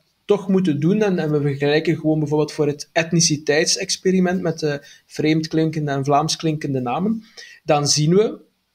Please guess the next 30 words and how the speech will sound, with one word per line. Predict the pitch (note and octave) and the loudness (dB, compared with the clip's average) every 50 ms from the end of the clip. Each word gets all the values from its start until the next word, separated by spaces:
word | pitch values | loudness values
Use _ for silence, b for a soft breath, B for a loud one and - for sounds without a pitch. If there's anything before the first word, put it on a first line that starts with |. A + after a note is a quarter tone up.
| _ _ | _ _
dat | - C#3+ C#3+ C#3+ - | -2 -2 -2 0 0
de | - C3 | -2 -2
ratio's | A#2+ A#2+ B2 D#3+ D#3+ - G#3 F3+ D#3+ | 0 2 2 2 2 2 2 2 2
die | D#3+ E3+ | 2 2
we | D#3 D3 | 2 2
in | C3+ | 2
Antwerpen | - C#3 D#3+ E3+ E3+ G3+ F#3 F3+ F3+ E3+ | 0 0 0 0 2 2 0 2 0 -2
hebben | D#3 C#3+ C3+ C#3 C3 B2 | -2 -2 -4 -6 -4 -2
vastgesteld, | B2+ B2+ C#3 - - - F3+ - - - - - F#2+ G#2 A2 - B B B B B B B B B | -2 -2 0 -2 -6 -4 -4 -6 -4 -2 -2 -2 0 -2 -4 -8 B B B B B B B B B
dat | - D3 D3 D3 - - | 0 0 0 0 -2 -2
die | F#3+ F#3 F#3 F#3 F#3 | 0 0 0 -2 -4
een | F3 D#3+ | -4 -2
stuk | - - - - G3+ G3 G3+ - - - _ | -2 -2 0 0 0 0 -2 -8 -20 -14 _
minder | - D3 D#3 F3 F3+ F3+ F3 F#3 F3+ - - - | -4 0 0 2 2 2 2 0 -2 -2 -8 -10
zorgwekkend | E3 C#3 C3+ E3+ F#3 E3+ E3 E3 D#3+ D#3+ D#3+ G3 F3 F3 | -6 -2 2 2 2 2 2 2 2 2 2 0 0 0
zijn, | - E3 D#3 D#3+ D#3+ E3+ E3+ E3+ - | 0 0 0 0 0 -2 -4 -6 -8
bij | E3 D#3+ | -6 -4
wijze | D#3+ D#3 D3+ D3+ D3+ | -2 -2 -2 -2 -4
van | D3+ D3+ | -4 -4
spreken, | D3 - - D3 D#3 D#3 D#3 D#3 | -6 -8 -6 -6 -6 -4 -4 -4
dan | D3 D3+ C#3+ C#3+ | -2 -2 0 0
wat | C#3+ D3 D3 - | 0 0 -2 -4
we | D3+ - | -8 -6
in | D3 C#3+ C3+ | -4 -2 0
Gent | C#3 C3 D3 E3 E3+ | 0 0 0 0 0
zagen | - F3 E3 E3 E3+ E3 F3 E3+ | 2 2 2 2 2 0 0 0
en | D#3+ | 0
wat | D3+ D3+ D3+ | 2 2 0
we | D#3 - | 0 -2
ook | - E3 | -4 -4